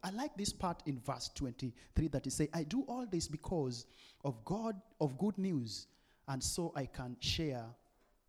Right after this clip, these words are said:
in this blessing." He was doing all that in order for him to share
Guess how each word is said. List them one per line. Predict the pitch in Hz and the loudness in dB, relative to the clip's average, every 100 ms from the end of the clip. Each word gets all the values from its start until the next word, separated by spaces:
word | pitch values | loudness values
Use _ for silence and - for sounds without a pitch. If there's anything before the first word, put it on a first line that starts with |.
| - | -12
in | 117 | -4
this | 131 - | -2 -2
blessing." | 120 120 117 - 107 98 _ _ _ _ _ _ _ _ _ - _ | -6 -8 -6 -6 -8 -14 _ _ _ _ _ _ _ _ _ -20 _
He | - | -4
was | 170 170 | -2 -2
doing | 160 302 339 - | 2 4 2 0
all | 240 | -4
that | 151 123 - - - 165 | -2 -4 -4 -8 -4 0
in | 156 185 | 0 0
order | 196 196 | -2 -2
for | 151 - | -2 -2
him | 165 - | -2 -2
to | - | -4
share | - 196 | -2 -4